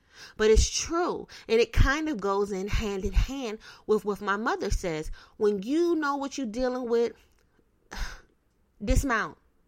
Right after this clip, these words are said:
Do not engage with the shit. You know, you got, you got family members who wanna trigger you because misery loves fucking company. Have you ever seen a miserable person who wants to engage positively with somebody else and bring them positive,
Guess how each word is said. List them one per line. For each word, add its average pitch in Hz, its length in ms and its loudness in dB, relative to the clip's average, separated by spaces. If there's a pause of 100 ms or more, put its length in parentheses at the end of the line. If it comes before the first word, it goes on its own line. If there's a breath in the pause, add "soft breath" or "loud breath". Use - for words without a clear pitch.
(240)
Do 220 100 0
not 247 220 4
engage 233 460 2
with 175 160 -6
the 135 80 -10
shit. - 320 -4 (460 loud breath)
You 214 160 0
know, 233 260 2
you 233 180 -2
got, 226 300 -2
you 226 140 -4
got 247 340 -2
family 254 320 -2
members 247 320 -4
who 277 80 -8
wanna 247 240 -6
trigger 277 360 -6
you 170 240 -6 (180 loud breath)
because 311 340 -4
misery 294 640 -2
loves 247 540 2
fucking 240 420 -2
company. 196 640 -4 (1400 loud breath)
Have 320 160 8
you 370 220 6
ever 339 240 4
seen 320 180 0
a 269 60 -2
miserable 262 440 -4
person 277 460 -2 (220 loud breath)
who 302 140 0
wants 262 240 0
to 285 120 -4
engage 208 560 0
positively 233 580 0
with 190 140 0
somebody 208 400 2
else 208 160 -2
and 180 100 -4
bring 202 180 0
them 202 120 -2
positive, 214 640 2